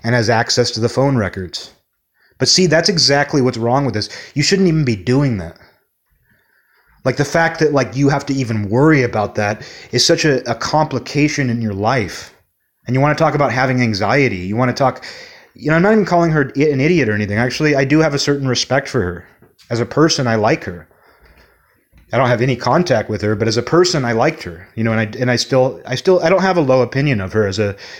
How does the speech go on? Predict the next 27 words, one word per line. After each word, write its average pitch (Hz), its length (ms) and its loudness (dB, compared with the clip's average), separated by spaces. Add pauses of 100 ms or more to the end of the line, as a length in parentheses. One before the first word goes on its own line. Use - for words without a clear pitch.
human 127 360 0
being. 101 440 0 (1200)
I 104 80 -2
think 127 140 0
there's 117 120 0
a 120 60 2
reason 127 360 4
why 107 120 0
she's 95 320 -4
the 104 80 -4
way 101 160 0
she 95 220 -6
is. 92 280 -8 (1200)
But, 113 360 -2
uh, 110 340 0 (1800)
you 135 140 0
know, 131 80 2
just 147 160 2
something 190 260 2
like 160 160 2
that 156 180 2
just 127 160 0
seems 147 200 2
so 135 160 2
obvious 117 500 0
to 120 100 -4
me. 101 240 -6